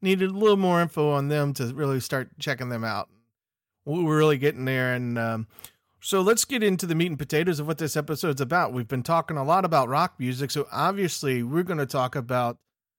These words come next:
the, the one thing that everybody knows rock music for.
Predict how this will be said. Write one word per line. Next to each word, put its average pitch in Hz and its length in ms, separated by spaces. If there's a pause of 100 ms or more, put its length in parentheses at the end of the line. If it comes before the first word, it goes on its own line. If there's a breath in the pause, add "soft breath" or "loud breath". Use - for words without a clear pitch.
(300)
the, 143 180 (260)
the 135 180
one 165 240
thing 156 300
that 113 120
everybody 147 500
knows 131 380
rock 120 320
music 120 320
for. 92 280